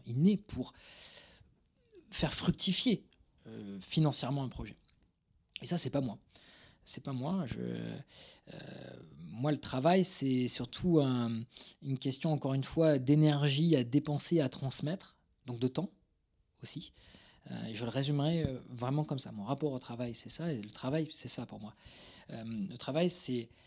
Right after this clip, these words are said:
de l'énergie, du sacrifice, euh, de la concentration sur l'accomplissement d'une tâche, voire d'un projet. C'est ça. Et, et ça peut être synonyme de souffrance, euh, donc, euh, d'une,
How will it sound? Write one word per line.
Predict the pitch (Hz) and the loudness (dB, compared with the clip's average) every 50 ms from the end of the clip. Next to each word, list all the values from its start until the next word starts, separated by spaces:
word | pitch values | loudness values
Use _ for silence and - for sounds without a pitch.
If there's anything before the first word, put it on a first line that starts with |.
| - - _ _ _ _ _ - 113 | -20 -20 _ _ _ _ _ -12 -8
de | 127 139 | -2 0
l'énergie, | 151 156 156 156 151 151 147 131 139 156 190 240 208 160 - - _ _ | 2 2 2 0 0 -2 -2 -4 -2 -2 -4 -4 -6 -12 -18 -20 _ _
du | 120 117 123 143 | -14 -10 -6 -4
sacrifice, | - - 165 156 - - - - 170 190 - - - - - - _ _ _ _ _ _ - 131 | -2 -2 -2 -4 -4 -10 -10 -8 -8 -8 -6 -8 -8 -10 -14 -18 _ _ _ _ _ _ -12 -10
euh, | 127 127 123 123 120 | -8 -8 -6 -6 -8
de | 117 113 127 | -6 -6 -6
la | 120 117 | -6 -4
concentration | - 180 165 - - 160 - - - - - - 160 196 - - _ _ _ _ _ _ _ _ _ _ _ _ _ - - - | -2 -2 -2 -2 -4 -6 -6 -6 -4 -4 -4 -4 -6 -8 -10 -12 _ _ _ _ _ _ _ _ _ _ _ _ _ -14 -10 -8
sur | - - 131 131 | -6 -2 -2 0
l'accomplissement | 135 139 - 156 147 - 143 - - 147 147 139 135 123 107 - _ _ _ - | -2 0 -2 -4 -4 -2 -4 -4 -2 -2 -2 -2 -4 -4 -8 -10 _ _ _ -14
d'une | 151 131 127 151 156 151 | -10 -2 0 0 0 0
tâche, | - 151 185 196 - - - - - _ _ _ - | 0 -4 -4 -6 -6 -8 -12 -14 -20 _ _ _ -16
voire | - 113 113 - 160 156 151 | -14 -6 0 2 2 2 2
d'un | 147 143 135 | -2 -4 -6
projet. | 127 110 110 131 120 113 110 - _ _ _ _ _ _ _ _ _ _ _ _ _ _ _ | -6 -6 -8 -6 -8 -8 -10 -14 _ _ _ _ _ _ _ _ _ _ _ _ _ _ _
C'est | - - 127 | -12 -8 -8
ça. | - - - - _ - - - - - - - - - | -8 -8 -10 -18 _ -20 -20 -20 -20 -20 -20 -20 -12 -4
Et, | 131 131 127 127 - 143 | 0 0 0 0 0 -2
et | |
ça | - - 127 | -2 -2 -2
peut | - - - 247 | -2 0 0 0
être | 302 302 - | 0 -2 -4
synonyme | - - 151 143 143 147 160 160 | -4 -4 -2 -2 0 2 2 0
de | 143 131 | 0 -2
souffrance, | - - 117 - - 240 269 - - - - _ _ - - _ - | -4 -6 -10 -8 -8 -6 -6 -6 -10 -10 -14 _ _ -20 -20 _ -20
euh, | 131 - 185 - - 113 107 110 117 113 | -18 -16 -16 -16 -16 -16 -16 -18 -18 -18
donc, | 117 113 98 - _ - | -18 -18 -20 -20 _ -20
euh, | 107 107 104 - 52 104 | -20 -18 -18 -18 -18 -20
d'une, | - - - - - - | -18 -20 -20 -18 -18 -18